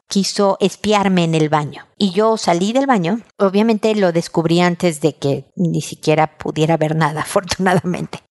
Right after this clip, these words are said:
Pero salí del baño y lo reporté con el, el jefe, gerente del restaurante, el que fuera.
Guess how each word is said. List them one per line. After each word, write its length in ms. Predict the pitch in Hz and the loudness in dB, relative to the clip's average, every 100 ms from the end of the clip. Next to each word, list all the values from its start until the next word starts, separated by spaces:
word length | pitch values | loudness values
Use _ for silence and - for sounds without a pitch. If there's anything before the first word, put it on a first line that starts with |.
| - | -2
Pero 140 | 277 | 0
salí 340 | - 202 196 202 | 0 -2 0 2
del 160 | 247 | 2
baño 260 | 233 180 202 | 2 2 2
y 60 | |
lo 120 | 247 214 | 2 2
reporté 580 | 170 - 151 - 165 | 0 -2 -6 -2 -4
con 260 | - 190 190 | 0 2 4
el, 280 | 170 156 147 | 2 2 0
el 400 | 165 147 139 131 - - - | -2 -2 -2 -6 -10 -20 -16
jefe, 540 | - 196 175 - 165 | -4 0 0 2 0
gerente 600 | - 147 151 165 151 165 | 2 0 2 0 0 0
del 200 | 147 139 | 0 -2
restaurante, 880 | 165 - 139 143 165 156 139 - 156 | -6 -4 -2 2 2 0 -2 -6 -4
el 120 | 156 | -4
que 100 | - | -4
fuera. 320 | - - - | -6 -6 -6